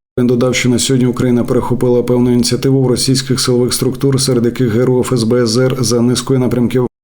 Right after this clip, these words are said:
За його словами, голова російської служби зовнішньої розвідки Наришкін перетворився на балакаючого голову на рівні Симонянки, Кісельова, банального пропагандиста, який ретранслює банальні, примітивні, нікчемні фейки.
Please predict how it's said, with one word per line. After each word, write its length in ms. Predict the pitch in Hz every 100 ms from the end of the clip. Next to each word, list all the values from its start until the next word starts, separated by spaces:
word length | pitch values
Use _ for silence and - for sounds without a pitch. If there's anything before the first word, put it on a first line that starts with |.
| _ -
За 100 | 147
його 140 | 139
словами, 360 | 135 131 135 113
голова 340 | 123 123 123
російської 520 | 120 - 131 135 127
служби 340 | - 131 110 117
зовнішньої 500 | 123 123 117 123 120
розвідки 420 | 113 120 120 123
Наришкін 460 | 123 123 - 127
перетворився 580 | 120 117 113 123 117 127
на 100 | 120
балакаючого 720 | 117 123 120 123 120 120 107
голову 320 | 110 123 123
на 120 | 123 123
рівні 240 | 120 120
Симонянки, 540 | - 123 120 120 123
Кісельова, 420 | 117 - 123 123 120
банального 460 | 120 120 123 123
пропагандиста, 640 | 117 127 120 120 135 - 127
який 220 | 123 123
ретранслює 580 | 120 123 120 - 131 113
банальні, 400 | 120 123 123 120
примітивні, 600 | 123 120 117 123 127 127
нікчемні 540 | 127 117 - 120 120
фейки. 460 | 120 - 123 113